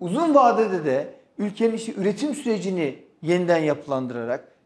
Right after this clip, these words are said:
teknolojik, e, yatırım süreçlerini yeniden planlayarak, insan kaynağını yeniden planlayarak, eğitim politikasını yeniden ele alarak, vergi politikasını yeniden ele alarak,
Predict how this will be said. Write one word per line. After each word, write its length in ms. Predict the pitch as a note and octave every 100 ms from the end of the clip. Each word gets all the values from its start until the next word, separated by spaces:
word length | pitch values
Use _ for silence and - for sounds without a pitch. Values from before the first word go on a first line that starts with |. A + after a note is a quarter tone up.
| _
teknolojik, 800 | F#3+ G3 A#3 B3 C4+ - - - _ _
e, 100 | F#3
yatırım 560 | E3 D#3+ F#3 F#3+ A3 G#3+
süreçlerini 520 | - G3 G3 F#3+ F3
yeniden 480 | F3 F3+ F3 D#3+ D#3+
planlayarak, 600 | D#3 C3+ C3 B2 A#2+ A#2+ - _ -
insan 420 | G#3+ - C#4+ C#4+
kaynağını 460 | B3 G#3+ F#3+ F3+ E3+
yeniden 360 | E3 D#3 D3
planlayarak, 760 | C#3+ D3+ C#3 C3 C3+ B2 B2 B2+ _ _ -
eğitim 380 | G#3 B3 D4+ B3+
politikasını 640 | B3+ B3 A3 A3+ G#3+ G#3+
yeniden 340 | G3+ F#3+ F#3
ele 180 | E3 D#3
alarak, 460 | D3+ C3+ B2+ B2 A#2+ - _ _ -
vergi 640 | D#3+ A#3 A#3 C#4+ C#4+ - - _ _
politikasını 680 | G#3+ A3+ A3+ A#3 A3 A3 G#3
yeniden 320 | G3 F#3+ F#3
ele 240 | F#3 E3+ E3+
alarak, 500 | D#3 D3 C#3 C#3